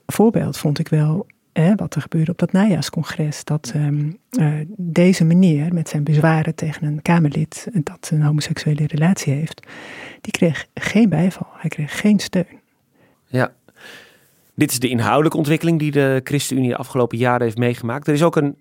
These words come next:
Speaker 2: politieke ontwikkeling. En misschien is het om die te begrijpen goed om terug te gaan naar het jaar tweeduizend vijf.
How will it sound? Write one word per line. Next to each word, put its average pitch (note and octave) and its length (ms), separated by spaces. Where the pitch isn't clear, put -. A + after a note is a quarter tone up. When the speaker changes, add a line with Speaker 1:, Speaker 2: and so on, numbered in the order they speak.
Speaker 2:
politieke C#3+ 440
ontwikkeling. F#2 640
En A#2+ 360
misschien G3+ 460
is - 160
het - 300
om B2 380
die F#3 240
te A#2+ 680
begrijpen D#3+ 520
goed - 240
om C#3 120
terug D#3+ 200
te C3+ 100
gaan C3 120
naar A#2 140
het A#2 120
jaar A2+ 180
tweeduizend C#3 640
vijf. - 440